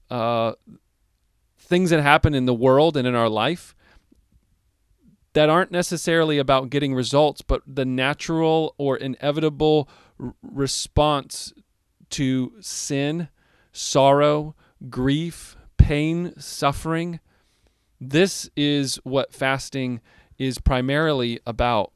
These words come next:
in the Bible. The, the most common use of fasting throughout the scriptures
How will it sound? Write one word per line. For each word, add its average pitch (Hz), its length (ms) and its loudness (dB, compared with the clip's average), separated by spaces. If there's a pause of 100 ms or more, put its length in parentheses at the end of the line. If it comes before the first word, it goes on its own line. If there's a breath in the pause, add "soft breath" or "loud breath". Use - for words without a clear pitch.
(160)
in 123 320 -6
the 117 100 -6
Bible. 123 400 0
The, 110 240 -2 (300 soft breath)
the 127 160 -2
most 135 260 2
common 165 560 2 (320 soft breath)
use 147 480 2
of 131 220 -4
fasting 117 580 -4
throughout 113 360 0
the 120 60 -8
scriptures 117 640 -6